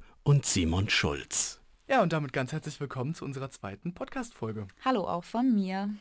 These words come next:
Speaker 2: Und, äh, man merkt schon, wahrscheinlich an der Tonqualität, ne, <laughs> es ist deutlich besser. Wir sitzen nämlich heute im Studio.
Speaker 3: Ja, genau.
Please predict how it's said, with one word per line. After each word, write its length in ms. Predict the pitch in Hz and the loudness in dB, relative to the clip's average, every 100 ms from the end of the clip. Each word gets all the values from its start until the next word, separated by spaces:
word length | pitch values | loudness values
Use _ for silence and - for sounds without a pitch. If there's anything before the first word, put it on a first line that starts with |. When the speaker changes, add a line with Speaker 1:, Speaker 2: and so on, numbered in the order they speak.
| - _ _ _ - | -16 _ _ _ 2
Speaker 2:
Und, 420 | 151 151 131 - | 4 4 0 -8
äh, 480 | 196 190 180 170 185 | -8 -8 -12 -14 -4
man 200 | 156 151 | 4 4
merkt 260 | 147 147 - | 6 4 2
schon, 320 | 202 208 208 | 2 4 4
wahrscheinlich 320 | 147 165 160 | 2 0 -2
an 60 | 135 | 0
der 80 | 123 | -2
Tonqualität, 840 | 143 175 - 165 180 - 196 220 | 0 -2 2 0 0 2 2 4
ne, 180 | 151 175 - | 2 2 0
<laughs> 100 | - | -8
es 140 | 151 165 | -4 -2
ist 140 | - | -2
deutlich 320 | 196 196 165 | -4 -4 -2
besser. 280 | 147 156 220 | 2 4 6
Wir 80 | 156 | 4
sitzen 240 | 143 - | -2 -2
nämlich 220 | 240 254 127 | 2 2 2
heute 160 | 123 | 2
im 80 | 190 | 0
Studio. 480 | - - 349 190 131 - - - | 0 6 8 8 6 -4 -20 -4
Speaker 3:
Ja, 120 | 277 - | -4 -4
genau. 260 | - 202 | -4 -4